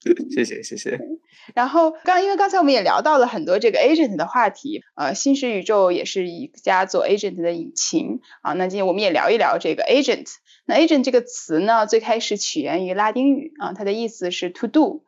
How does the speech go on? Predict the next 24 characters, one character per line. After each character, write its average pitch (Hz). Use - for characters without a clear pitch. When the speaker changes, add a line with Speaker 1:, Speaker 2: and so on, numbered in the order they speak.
Speaker 2:
那 220
Open 247
A 233
I 226
安 269
全 214
团 -
队 214
的， 180
呃， -
Lilin 220
Wen 214
对 190
agent 240
有 180
一 202
个 196
定 277
义 247
是 190
说， 180
agent 214
等 -
于 127